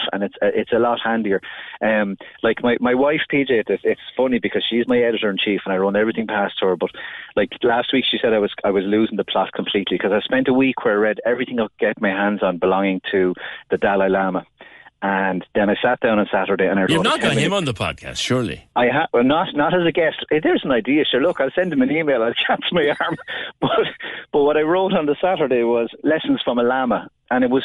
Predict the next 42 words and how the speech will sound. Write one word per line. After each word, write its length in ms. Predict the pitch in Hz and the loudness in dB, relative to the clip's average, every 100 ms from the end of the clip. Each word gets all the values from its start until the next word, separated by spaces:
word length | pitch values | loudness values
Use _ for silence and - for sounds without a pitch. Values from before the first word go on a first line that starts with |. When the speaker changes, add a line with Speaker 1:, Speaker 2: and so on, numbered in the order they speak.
| - | -2
Speaker 1:
four 200 | 170 165 | -2 0
minutes 300 | 151 147 127 - - | 2 0 -2 -4 0
of, 180 | 120 104 - _ | 0 0 -8 _
you 100 | 127 | 0
know, 180 | 120 110 | 2 2
what 300 | 120 120 127 | 0 -2 -2
can 120 | - 139 | 0 0
we, 160 | 135 | 0
what 280 | - 147 147 | 0 -2 -2
can 100 | 131 | 0
this 160 | 135 131 - 104 | 0 0 -2 0
amazing 460 | 123 127 117 110 | 2 2 0 0
man 300 | 107 107 104 | 2 2 0
and 200 | - 104 | 0 0
a 60 | 104 | 0
very 240 | 123 127 | 2 2
intelligent 460 | 113 117 110 104 104 | 0 0 0 0 -2
man, 160 | 107 | 0
what 140 | 113 127 | 0 0
could 100 | 113 | 0
we 100 | 117 | 2
bring 320 | 117 110 107 - | 2 0 -2 0
to 180 | 104 | 2
our 160 | 98 110 | 2 0
lives 220 | 107 101 | 0 -2
in 80 | 101 | -2
Ireland 300 | 101 98 95 | 0 0 -2
from 140 | - 104 | -2 0
the 80 | 101 | 2
Lama? 280 | 107 101 90 | 2 -2 0
So, 140 | 104 - - - - | -2 -2 -12 -16 -2
so 140 | 117 | 0
there's 280 | 117 120 123 | 2 2 2
a, 320 | 107 - _ - | 0 -2 _ -6
a, 40 | - - | -4 -2
a 60 | |
short 380 | - 151 147 - | 0 2 0 0
Lama 300 | 131 147 139 | 0 2 2
lessons, 420 | 120 120 - 98 | 2 0 -4 -8
and 180 | 95 107 | -8 -6
she 120 | - 139 | -2 0
was, 160 | 127 | -2